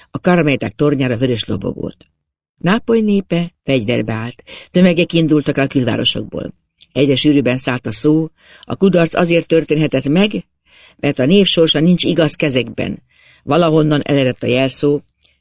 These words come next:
"Foglalják el az alkirály palotáját, ütközzenek meg a spanyol őrséggel."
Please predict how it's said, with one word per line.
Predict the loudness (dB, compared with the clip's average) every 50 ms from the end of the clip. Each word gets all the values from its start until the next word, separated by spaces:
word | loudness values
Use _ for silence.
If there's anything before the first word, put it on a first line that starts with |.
| _ _ _ _ _
"Foglalják | 0 2 2 4 4 4 4 4 2 2 0 0
el | 0 2
az | 2 2
alkirály | 2 0 2 2 2 0 0 0
palotáját, | 0 2 2 2 0 -2 -4 -4 -4 -4 -6 -8 -12 _ _ _ _ _ _ _
ütközzenek | 2 2 2 2 0 0 2 2 2 2 2 0 0
meg | 0 -2
a | 0
spanyol | 0 0 0 0 0 0 0
őrséggel." | 0 0 0 0 0 -2 -2 -4 -6 -6 -10 -10 -10 -14